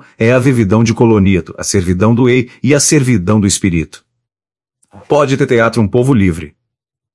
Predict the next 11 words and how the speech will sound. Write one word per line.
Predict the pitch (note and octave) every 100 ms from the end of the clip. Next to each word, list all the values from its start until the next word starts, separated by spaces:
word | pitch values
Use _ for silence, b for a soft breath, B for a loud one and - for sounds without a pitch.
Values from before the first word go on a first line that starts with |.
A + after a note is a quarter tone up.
| _ _
Como | - E3 D#3+
havemos | B2 D#3+ D3
de | D#3
rir | B2+ C#3
se | -
somos | A#2 - C#3+ C#3+
por | - A#2+
temperamento | C#3+ A#2 C3 A2 A#2+ A2+
tristes | - A#2 B2+ - F#2 E2+
e |
melancólico, | F#2 A2+ A2+ A#2+ A#2 A#2+ C3 -